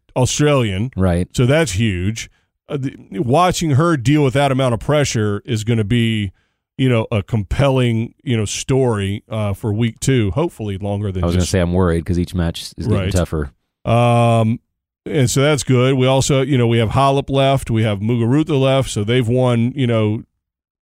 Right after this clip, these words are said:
Speaker 1: uh, Kerber's still in it. So, the, you know, there's some fun. Um,
Speaker 2: Well, and I
Speaker 1: s-
Speaker 2: think Kerber's the only one left that's won the Australian before. Either the Australian before,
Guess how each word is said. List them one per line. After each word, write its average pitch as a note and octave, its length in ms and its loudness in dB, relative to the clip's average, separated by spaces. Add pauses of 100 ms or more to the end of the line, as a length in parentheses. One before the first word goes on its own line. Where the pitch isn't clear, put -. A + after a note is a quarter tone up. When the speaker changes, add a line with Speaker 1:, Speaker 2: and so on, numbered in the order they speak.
(540)
Speaker 1:
uh, G2+ 140 -2
Kerber's C3+ 480 0
still C3+ 240 2
in C3+ 100 2
it. C3 140 -2
So, C3 200 2
the, B2+ 160 -6
you E2 240 -4
know, C3+ 140 4
there's D3 220 2
some B2+ 180 0
fun. B2+ 560 2 (560)
Um, G#2+ 760 0 (800)
Speaker 2:
Well, G2 60 2
and G2+ 60 4
I - 20 4
Speaker 1:
s- G2+ 80 0
Speaker 2:
think C3+ 160 -2
Kerber's A2 400 2
the G2 100 0
only A2 240 2
one G2+ 260 2
left G2+ 240 2
that's F2+ 180 -2
won F#2 440 0 (520)
the F2+ 120 0
Australian E2+ 400 0
before. D#2 560 -2
Either G2+ 160 2
the F#2 100 2
Australian B2 360 0
before, G#2+ 640 2